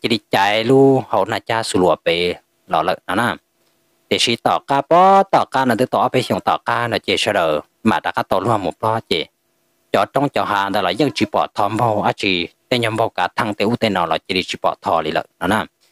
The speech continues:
Chỉ sợ đỡ thiết xã thì do ủa, tụi dân kia bỏ nó mất tua tua lợn nó là mà. Cho nên đấy trong này chỉ cứ thi phong dư cháu ông nó thiết chùa, hai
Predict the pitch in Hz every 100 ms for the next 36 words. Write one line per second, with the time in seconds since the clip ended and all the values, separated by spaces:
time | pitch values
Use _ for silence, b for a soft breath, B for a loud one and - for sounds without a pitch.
0 | _ _ 98 110 95 - 110 - 90 98
1 | 87 92 80 76 131 113 95 - 90 76
2 | - _ _ _ 107 92 107 90 80 -
3 | 80 82 90 107 - 82 - 101 90 -
4 | _ 82 73 71 71 _ _ _ _ b
5 | b _ _ 139 131 117 156 - 98 98
6 | 87 - 113 - 135 123 123 120 123 117
7 | - 98 92 110 104 101 120 117 - 98
8 | 85 73 73 _ _ _ - 110 95